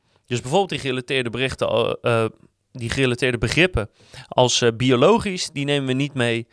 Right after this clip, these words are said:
En als je dingen hebt als, weet je, energietransitie, ja, is een onderdeel van, van duurzaamheid of duurzamer worden, maar heeft niet het woord duurzaamheid in zich. Dus voor nu is dat even buiten de scope.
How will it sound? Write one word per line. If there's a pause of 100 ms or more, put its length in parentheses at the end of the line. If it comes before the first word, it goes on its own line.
(360)
En
als
je
dingen
hebt
als,
weet
je,
energietransitie,
ja,
is
een
onderdeel
van,
van
duurzaamheid
of
duurzamer
worden, (280)
maar
heeft
niet
het
woord
duurzaamheid
in
zich.
Dus
voor
nu
is
dat
even
buiten
de
scope.